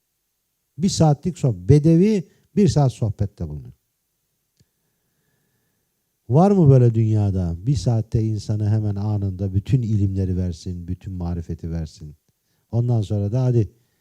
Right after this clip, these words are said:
artık istediğine üstad ol." desin.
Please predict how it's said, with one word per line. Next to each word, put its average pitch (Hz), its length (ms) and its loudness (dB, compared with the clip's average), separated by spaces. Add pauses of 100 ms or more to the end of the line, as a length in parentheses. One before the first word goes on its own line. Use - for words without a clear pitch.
(260)
artık 110 380 -4
istediğine 110 520 -4
üstad 98 300 -6
ol." 95 360 -4 (380)
desin. 85 440 -4